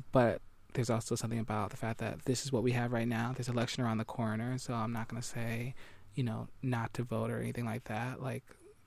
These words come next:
this is very much a pivotal moment, I think, for us, of what's gonna happen in the next four years and de-,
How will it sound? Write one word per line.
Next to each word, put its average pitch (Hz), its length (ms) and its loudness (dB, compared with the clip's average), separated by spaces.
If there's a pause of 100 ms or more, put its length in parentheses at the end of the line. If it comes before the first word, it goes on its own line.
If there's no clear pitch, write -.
(140)
this - 280 0
is 120 100 -2
very 113 240 0
much 110 340 -2
a 127 80 -4
pivotal 117 360 0
moment, 120 300 0
I 117 80 -2
think, 123 200 -4
for - 160 -4
us, 107 400 -2 (400)
of 120 180 4
what's 113 160 0
gonna 123 140 2
happen 117 380 2
in 113 100 2
the 117 80 0
next - 600 -6
four 123 200 4
years 123 280 4
and 117 200 0
de-, 110 160 -4